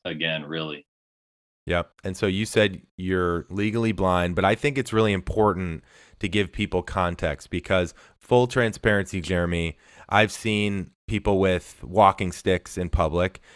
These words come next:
Speaker 2: and before I've been acknowledged by those people. And it's caught
Speaker 1: Mm-hmm.
Speaker 2: me off guard sometimes because I
Speaker 1: Yeah.
Speaker 2: think people assume that someone that's blind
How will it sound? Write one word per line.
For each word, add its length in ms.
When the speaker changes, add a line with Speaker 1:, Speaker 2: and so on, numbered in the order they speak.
Speaker 2:
and 360
before 400
I've 220
been 140
acknowledged 840
by 160
those 220
people. 400
And 200
it's 200
caught 220
Speaker 1:
Mm-hmm. 60
Speaker 2:
me 80
off 200
guard 280
sometimes 600
because 320
I 60
Speaker 1:
Yeah. 120
Speaker 2:
think 260
people 320
assume 420
that 300
someone 300
that's 200
blind 760